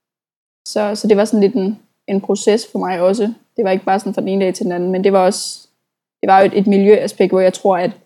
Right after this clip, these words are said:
det fylder mere sådan senere hen, det har det i hvert fald gjort for mig, efter jeg først var begyndt at spise vegansk, at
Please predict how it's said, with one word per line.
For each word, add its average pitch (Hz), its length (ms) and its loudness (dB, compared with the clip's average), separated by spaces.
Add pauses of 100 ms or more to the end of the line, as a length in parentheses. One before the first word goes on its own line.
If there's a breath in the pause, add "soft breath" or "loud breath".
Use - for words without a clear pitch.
(340)
det 202 80 2
fylder 208 280 4
mere 190 380 4
sådan 180 220 -4
senere 202 360 2
hen, 208 100 -2
det 180 80 2
har 185 60 6
det 185 60 2
i 175 40 2
hvert 170 100 0
fald 180 100 -4
gjort 170 160 0
for - 100 -4
mig, 175 340 -2 (520)
efter 208 240 2
jeg 185 80 2
først 180 220 0
var 175 160 4
begyndt 180 240 0
at 190 60 -6
spise 202 220 -6
vegansk, 180 460 0
at 185 100 -4